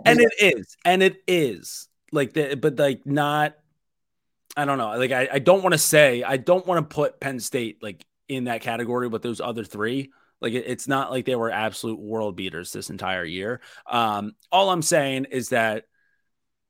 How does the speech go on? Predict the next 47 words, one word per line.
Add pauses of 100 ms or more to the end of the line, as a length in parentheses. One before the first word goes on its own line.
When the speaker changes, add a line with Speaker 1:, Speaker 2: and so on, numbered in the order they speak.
(640)
Speaker 1:
uh, (160)
may-,
I,
I
don't
know,
maybe, (360)
Speaker 2:
Oi.
Speaker 1:
maybe, (320)
maybe,
maybe
we
have
three
soldiers
preparing
to
go
into
war, (280)
and
then
Penn
State's
just,
like,
a
dude
in
street
clothes.
Like,
he's
just
wearing,
like,
a
pair
of
joggers
and
a,
and
a
loose
fitting
tee.